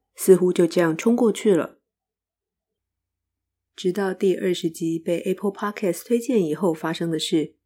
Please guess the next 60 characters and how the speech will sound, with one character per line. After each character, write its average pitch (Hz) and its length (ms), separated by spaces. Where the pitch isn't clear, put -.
听 185 180
众 185 160
朋 175 180
友 175 120
们 151 180
都 170 140
知 208 180
道 226 220
了。 - 240
自 202 180
我 160 220
怀 170 180
疑 180 140
的 202 120
小 147 220
对 160 180
话 160 340
渐 240 240
渐 208 220
地 170 160
越 175 160
来 156 160
越 180 140
小 - 240
声， 185 380
但 208 220
还 185 140
是 196 180
时 190 180
不 302 140
时 214 160
会 214 140
跑 - 200
出 - 200
来 165 180
卡 - 260
自 247 160
己 226 160
一 135 140
下， - 360
嘲 175 240
笑 190 220
自 190 140
己 - 320
：“嘿， 180 400
就 165 140
跟 160 160
你 147 100
说 185 240
吧， 180 460
YouTube 202 540
要 185 160
有 143 160
画 262 260
面 214 220
才 165 160
会 190 140
有 143 120
流 143 220
量， 175 320